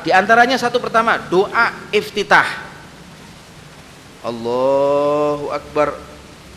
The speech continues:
Allahu Akbaru kabira, walhamdulillahi kathira, wa subhanallahi bukratan wa asila,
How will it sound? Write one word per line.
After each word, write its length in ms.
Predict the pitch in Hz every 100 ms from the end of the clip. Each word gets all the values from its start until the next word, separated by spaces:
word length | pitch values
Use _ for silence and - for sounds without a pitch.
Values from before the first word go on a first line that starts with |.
| - - -
Allahu 400 | 127 123 120 117
Akbaru 320 | 113 120 113
kabira, 640 | 110 110 110 110 110 107 104
walhamdulillahi 800 | 110 110 120 113 113 113 110 107
kathira, 440 | 110 107 110 110
wa 80 | 107
subhanallahi 680 | 107 - 117 110 107 110 107
bukratan 480 | 113 104 113 107 110
wa 160 | 104 92
asila, 400 | 107 110 110